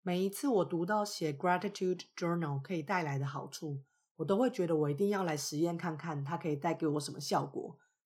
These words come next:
真的有像研究上面写的这么神奇吗？可是自己一个人做就很容易没有动力开始，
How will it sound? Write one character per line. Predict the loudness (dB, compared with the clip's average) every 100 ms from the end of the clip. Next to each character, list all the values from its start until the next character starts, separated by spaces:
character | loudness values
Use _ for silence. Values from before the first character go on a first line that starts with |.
| _
真 | 0 4
的 |
有 | 4 4
像 | 2 2 2
研 | 0 -2
究 | 2 2
上 | 2 -2
面 | 0 -2
写 | 0 0
的 | 0
这 | 0
么 | 0
神 | 0 0 0
奇 | 0 -2
吗？ | -6 -6 -6 _ _ _ _ _ _ _ _ -6
可 | 0
是 | 0
自 | 0 -2
己 | 2
一 | 2
个 | 2
人 | 0 -2
做 | 4 4 6
就 | 2
很 | 2
容 | 0 2 2
易 |
没 | 2
有 | 0
动 | 2 0 2
力 | 0
开 | 0 -2 -2
始， | -4 -8